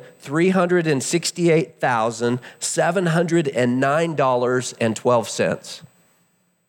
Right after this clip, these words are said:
That's the power of multiplication. You see, Jesus ha-, hasn't just called us to m-, go and make converts.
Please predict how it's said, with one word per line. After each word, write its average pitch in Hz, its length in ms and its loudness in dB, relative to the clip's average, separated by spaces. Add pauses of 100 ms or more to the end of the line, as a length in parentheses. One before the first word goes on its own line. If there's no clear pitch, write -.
(420)
That's - 240 -4
the 151 80 0
power 180 460 0
of 135 140 -2
multiplication. 151 1160 0 (380)
You 175 100 4
see, 196 240 2
Jesus 233 500 0
ha-, 170 240 0
hasn't 180 540 0
just 190 180 -2
called 196 300 0
us 170 140 0
to 165 100 0
m-, 156 80 -2
go 170 300 2
and 151 180 -2
make 143 200 0
converts. 165 920 -2